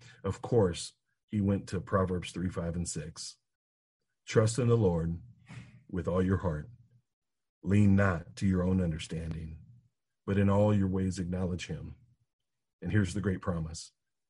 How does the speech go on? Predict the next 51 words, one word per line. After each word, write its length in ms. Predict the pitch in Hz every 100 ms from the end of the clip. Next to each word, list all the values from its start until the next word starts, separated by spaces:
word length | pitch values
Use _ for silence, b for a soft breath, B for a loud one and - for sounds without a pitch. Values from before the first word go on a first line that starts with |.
| _
He 180 | 117 92
will 460 | 92 92 78 - - - _ -
direct 360 | 87 85 80
your 100 | 82
path. 460 | 80 80 - - - _ _ _ _ _ _ _ _ _ _ _
And 100 | 104
I 100 | 104
held 260 | 117 110 107
tight 240 | 113 117
to 100 | 110
that. 160 | 87 90
I 80 | 101
hold 280 | 113 104
tight 200 | - 104
to 80 | -
that 220 | 104 104
to 80 | -
this 180 | 101 87
day. 380 | 92 104 95 82 b b b
That 180 | 95 101
is 140 | 95
one 240 | 98 104 101
that 120 | 95
I, 180 | 98 90 - -
as 240 | 78 101 92
my, 240 | 98 98
one 180 | 95 107
of 60 |
my 100 | 104
go-tos 680 | 104 113 113 127 120 78 - - _ _ _ _ _ _ _ _ _
is 140 | - -
Proverbs 420 | 107 98 95 -
three, 160 | 98
five, 220 | 92 92 90
and 120 | 95
six. 440 | - 80 78 - b b b _
Because 240 | 104 101
anytime 320 | 139 135 127
I 60 | 117
lean 240 | 113 120
to 40 | 113
my 140 | 110
own 180 | 113 113
understanding, 460 | 117 113 120 113
I 80 | 101
don't 140 | 110 113
know 60 |
if 80 | -
you're 80 | 104
like 260 | 104 101
me, 260 | 104 92